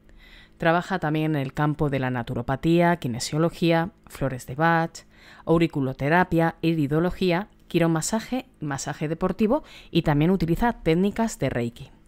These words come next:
En este caso, bueno, sabéis que nosotros en Mente Psíquica no solemos hablar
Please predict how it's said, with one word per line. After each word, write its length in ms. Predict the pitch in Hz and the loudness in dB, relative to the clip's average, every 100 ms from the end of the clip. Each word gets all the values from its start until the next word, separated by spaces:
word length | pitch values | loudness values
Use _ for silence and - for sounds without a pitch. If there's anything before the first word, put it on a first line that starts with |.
| - - - - | -20 -16 -14 -4
En 100 | 151 | 2
este 220 | 160 - 196 | 4 4 2
caso, 260 | 208 233 | 0 2
bueno, 200 | 180 139 | 0 -2
sabéis 360 | - 135 135 - | -2 -2 -2 0
que 120 | 156 | 2
nosotros 540 | 147 - 151 160 165 143 | 2 0 0 0 0 0
en 80 | 131 | -2
Mente 240 | 123 131 | -2 -2
Psíquica 580 | - 147 147 - 160 - - | 0 0 0 2 2 0 -2
no 460 | 151 151 156 151 135 | 2 2 2 0 4
solemos 460 | - 139 139 - | 6 8 6 4
hablar 380 | 143 147 151 | 2 4 4